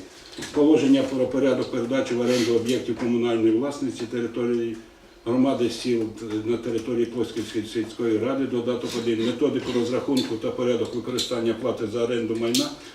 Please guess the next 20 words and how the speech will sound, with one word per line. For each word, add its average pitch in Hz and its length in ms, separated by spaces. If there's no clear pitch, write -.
що 127 160
перебуває 123 680
у - 40
комунальній 120 440
власності 117 540
територіальної 113 760
громади 113 500
сіл 113 140
на 110 200
території 117 400
Плосківської 113 800
сільської 110 380
ради, 107 400
методика, 107 680
що 110 160
додається, 107 640
додаток 101 600
два, 101 140
порядок 139 360
проведення 127 460